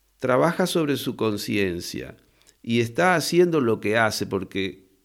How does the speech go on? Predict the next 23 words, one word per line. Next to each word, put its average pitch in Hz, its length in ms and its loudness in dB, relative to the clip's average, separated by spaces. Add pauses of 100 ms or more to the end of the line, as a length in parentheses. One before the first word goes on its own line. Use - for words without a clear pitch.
hay 143 360 2
millones 147 680 2
de 101 100 0
tareas, 87 720 -2 (420)
colocar 156 640 4
material 139 920 2 (140)
en 117 260 -2
un, 131 320 0
eh, 104 600 0 (380)
eh, 104 220 -6
en 113 160 -2
una 127 140 2
estantería 120 880 0
de 107 120 0
un 131 120 0
supermercado 110 1160 -2 (260)
puede 175 220 6
parecer 139 880 2
el 131 220 2
último 165 500 2
de 123 80 0
los 107 160 -2
trabajos 107 800 0